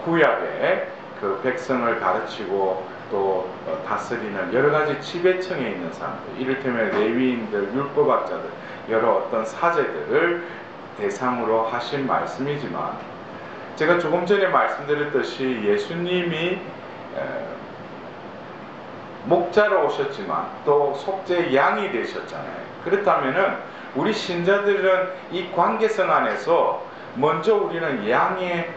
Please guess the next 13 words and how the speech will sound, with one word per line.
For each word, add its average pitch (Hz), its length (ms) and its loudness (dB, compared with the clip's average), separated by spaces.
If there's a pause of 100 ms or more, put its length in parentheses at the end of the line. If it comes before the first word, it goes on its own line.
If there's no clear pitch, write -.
(220)
자리에서 117 920 0 (260)
예수님이 120 680 0
주시는 101 680 -4
그 131 380 2 (180)
영양분을 156 680 2
다 - 640 0
받아야죠. - 600 2 (160)
그러나 196 420 4 (420)
양의 190 720 2
자리에만 143 760 2
있을 - 260 -2
것이 147 220 -2
아니라 101 400 2